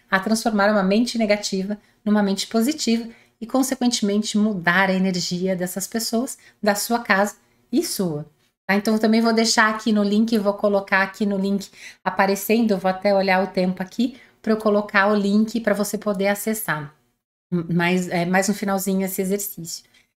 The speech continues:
Então, o que você tem que fazer? Observe essas pessoas, né? Observe mesmo. Tenha uma interação positiva pra auxiliá-las. Porque não, uma só pessoa, ela vai sustentando a energia da casa, sim.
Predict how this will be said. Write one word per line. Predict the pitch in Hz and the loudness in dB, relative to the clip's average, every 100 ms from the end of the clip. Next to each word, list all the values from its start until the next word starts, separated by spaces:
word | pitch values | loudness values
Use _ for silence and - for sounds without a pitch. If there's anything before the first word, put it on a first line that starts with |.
| _ | _
Então, | 226 226 302 | 0 2 2
o | 302 | 2
que | 311 | 0
você | 294 294 262 | 0 -2 -2
tem | 220 | -2
que | 220 | -2
fazer? | 208 202 156 143 _ _ _ _ | -4 -4 -8 -10 _ _ _ _
Observe | 214 240 - 226 226 | 0 0 2 2 2
essas | 220 220 - | 0 -2 -4
pessoas, | - - 185 165 165 - - _ _ _ | -8 -6 -6 -6 -8 -10 -18 _ _ _
né? | 185 185 | -2 2
Observe | 190 202 - 196 185 202 | 2 0 0 2 2 2
mesmo. | 202 180 175 - 180 - - _ 233 | 2 0 -4 -8 -10 -14 -20 _ 0
Tenha | 240 240 | 4 4
uma | 233 | 4
interação | 226 233 214 214 - 220 226 | 2 2 2 0 0 2 2
positiva | 226 214 208 - 208 196 | 2 2 0 0 -2 -2
pra | 196 202 | 0 0
auxiliá-las. | 196 - 220 202 180 165 160 170 - _ _ _ _ | 0 -2 -2 0 0 0 -4 -8 -14 _ _ _ _
Porque | 226 214 - 214 214 214 - _ - | -4 -4 0 2 4 0 -6 _ 0
não, | 226 247 285 | 2 4 2
uma | 262 370 | 2 0
só | - 247 | 2 0
pessoa, | 233 - - 214 214 160 160 - _ - | 0 -2 0 2 4 0 -2 -12 _ -2
ela | 190 220 | 2 0
vai | 196 226 | 2 0
sustentando | 240 - 247 - 311 320 285 214 | 0 -4 -6 -2 0 2 2 2
a | 214 | 2
energia | 214 208 208 | 2 0 -2
da | 202 202 | -2 -2
casa, | 196 190 208 | -2 -2 -2
sim. | - 175 160 | -4 -8 -10